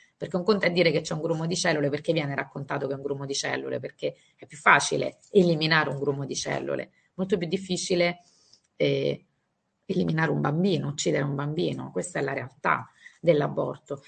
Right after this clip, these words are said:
Però vogliamo mettere accanto a questa anche un'altra realtà, cioè che è quella della mamma e anche del padre, poi racconteremo anche del padre, l'altro assente, no? Gli assenti sono i bambini e il padre,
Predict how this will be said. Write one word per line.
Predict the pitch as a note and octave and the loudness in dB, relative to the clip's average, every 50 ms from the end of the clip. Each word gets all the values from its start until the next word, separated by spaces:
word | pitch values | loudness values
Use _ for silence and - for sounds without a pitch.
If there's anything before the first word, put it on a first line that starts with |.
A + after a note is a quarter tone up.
| - - _ | -20 -4 _
Però | - D4 D#4+ | 4 6 6
vogliamo | B3 A#3+ A3+ A3+ A3 G#3 G#3 G#3 | 6 6 6 8 6 6 6 4
mettere | G3+ F#3 E3+ F3+ - F3+ D#3 | 2 2 0 0 0 0 0
accanto | D#3 D#3+ - - B3+ C4+ B3+ - A#3 | 0 0 0 2 2 2 4 4 2
a | A#3 | 0
questa | A#3 - C4+ C4+ C4+ - - - G3 | 2 2 0 0 0 0 0 0 0
anche | G#3 A3 - - | 0 0 -2 -2
un'altra | F#3+ E3+ D#3+ E3 D#3+ E3 E3 D#3 | -4 -2 -4 -6 -6 -4 -4 -2
realtà, | D3+ C#3+ D3 D3 - - - - B2 - - | -2 -4 -4 -8 -6 -4 -2 -2 -2 -4 -6
cioè | - - F#3 | -8 -8 -8
che | F#3+ G#3 | -8 -8
è | G3 | -2
quella | - B3+ B3+ A#3+ | 0 2 2 4
della | F#3+ F3+ E3 D#3+ D#3+ | 4 4 4 2 2
mamma | - E3 C#3 B2+ A#2+ B2 C3 C3+ C3 C3 C#3+ - _ _ _ | 0 -2 -2 -4 -6 -6 -8 -8 -10 -10 -10 -12 _ _ _
e | _ - - | _ -14 -12
anche | G#3+ G3+ - G#3 | -10 -6 -6 -4
del | E3 E3 D3+ D3 | -2 -2 -4 -4
padre, | - - C3+ A#2+ A#2+ B2 B2+ B2+ B2 | -6 -6 -6 -4 -4 -6 -6 -8 -6
poi | - D#3+ D3+ | -4 -4 -4
racconteremo | D3 D3 - C#3+ C#3 - C#3 C#3 C#3+ C#3+ | -4 -6 -8 -10 -8 -4 -4 -4 -2 -2
anche | C#3+ D3+ D3 - D3+ | -4 -6 -6 -6 -6
del | C#3+ C#3+ C#3+ | -6 -6 -2
padre, | - - F3 E3 C#3+ - - - - | 2 4 4 4 4 2 -2 -4 -2
l'altro | - D3 E3 D#3+ D#3 D3 - - C#3+ | 4 6 8 8 8 6 2 -4 -8
assente, | B2+ B2 - - - - E3 D3+ C#3 C3+ C#3+ C#3+ - C#3+ | -8 -8 -10 -8 -4 0 0 0 0 -2 -4 -4 -4 -4
no? | D#3 F3 F#3 F#3 | -2 -2 -2 0
Gli | E3 D3+ | 0 0
assenti | D#3+ E3 - - G#3 G3 F#3+ F#3+ D#3+ | 0 -2 -2 -2 -2 -2 -2 -2 -4
sono | D#3 D#3 D3 | -4 -4 -4
i | D3 D3 | -6 -6
bambini | D3+ D#3 D#3+ F#3 G3 A#3 A3 F3+ | -4 -4 -4 -2 -2 0 0 0
e | D3+ | 0
il | D3 - | -2 -2
padre, | - E3+ C#3+ C3+ C#3+ D3 F3 F#3 F#3 | -2 -2 0 0 2 0 0 -2 -4